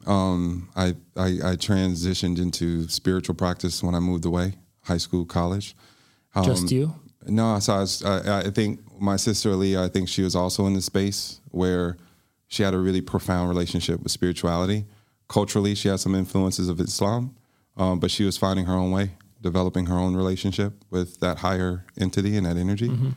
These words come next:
Speaker 1: So I think her and I really connected with each other on that space where we were okay with defining it the way that we d-, wanted to define it within those conversations. And I think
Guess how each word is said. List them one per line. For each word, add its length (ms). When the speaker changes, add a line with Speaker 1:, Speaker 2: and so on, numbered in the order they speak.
Speaker 1:
So 140
I 80
think 340
her 180
and 120
I 180
really 280
connected 500
with 200
each 160
other 160
on 140
that 140
space 440
where 440
we 120
were 180
okay 280
with 160
defining 560
it 140
the 100
way 160
that 160
we 120
d-, 160
wanted 260
to 60
define 400
it 140
within 260
those 180
conversations. 720
And 100
I 100
think 300